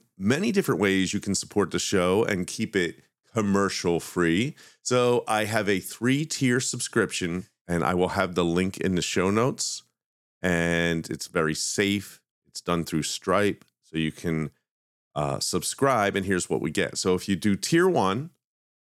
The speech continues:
that is three dollars a month. It's called Shout at the Devil, and I will give you a shout out at the end of every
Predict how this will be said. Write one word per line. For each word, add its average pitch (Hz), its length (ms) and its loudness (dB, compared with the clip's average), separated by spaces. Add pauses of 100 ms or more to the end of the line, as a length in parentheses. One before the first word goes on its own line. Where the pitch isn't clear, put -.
(180)
that 92 120 0
is - 140 0
three 107 260 0
dollars 120 380 2
a 156 60 2
month. 110 380 0
It's - 600 -20
called 87 240 0
Shout - 580 -2
at 123 200 -2
the 120 80 2
Devil, 110 460 -2 (120)
and 90 100 -4
I 87 60 2
will 90 160 2
give 90 160 0
you 87 200 4
a 85 40 0
shout 113 460 -2
out 92 340 0
at - 140 -10
the 82 160 -4
end 92 180 0
of 98 180 -4
every 78 380 -2